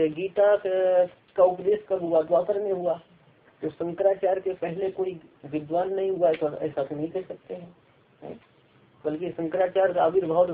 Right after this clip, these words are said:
तब हुआ है जबकि वैदिक धर्म का ह्रास होता गया, कलयुग की बढ़ने पर ही हुआ है। तो गीता पर पहले भी टीकाएं हुई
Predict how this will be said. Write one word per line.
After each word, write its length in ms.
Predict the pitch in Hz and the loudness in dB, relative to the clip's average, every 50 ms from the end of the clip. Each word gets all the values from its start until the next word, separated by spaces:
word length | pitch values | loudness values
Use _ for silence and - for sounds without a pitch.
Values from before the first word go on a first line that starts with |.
| 151 - | -2 -2
तब 140 | 185 175 165 | -2 0 0
हुआ 240 | 156 151 160 147 | 0 0 2 2
है 100 | 147 170 190 | 2 2 0
जबकि 260 | 185 180 175 - 180 | 0 -2 -4 -6 -6
वैदिक 360 | 160 165 165 160 165 175 160 | 0 0 0 0 0 -2 -4
धर्म 200 | 156 147 151 151 | -4 -4 -6 -4
का 140 | 151 160 151 | -2 -2 -2
ह्रास 220 | 135 131 131 135 131 - | 0 0 -2 -2 -2 -6
होता 240 | 120 120 - 120 | -8 -4 -4 -4
गया, 220 | 123 127 131 127 123 | -2 -4 -6 -6 -6
कलयुग 340 | - - 135 143 147 156 - | -6 -8 -8 -6 -8 -8 -8
की 80 | 156 | -8
बढ़ने 300 | 151 151 147 143 151 170 | -8 -8 -6 -4 -4 -4
पर 160 | 170 185 - | -2 -4 -6
ही 60 | 190 190 | -6 -8
हुआ 200 | 170 170 180 175 | -8 -8 -10 -10
है। 100 | 165 147 156 _ _ _ _ _ - _ _ _ - | -10 -14 -20 _ _ _ _ _ -20 _ _ _ -16
तो 60 | 143 | -14
गीता 320 | 143 147 156 156 170 175 170 | -8 -8 -6 -2 0 0 0
पर 140 | - 175 160 | 0 -2 -4
पहले 320 | - - 147 143 139 165 | -4 -6 -6 -4 -4 -6
भी 160 | 180 - 190 185 | -6 -6 -6 -6
टीकाएं 360 | - 170 160 - 160 156 151 | -6 -6 -6 -4 -4 -4 -6
हुई 260 | 135 131 131 131 127 | -6 -6 -8 -10 -12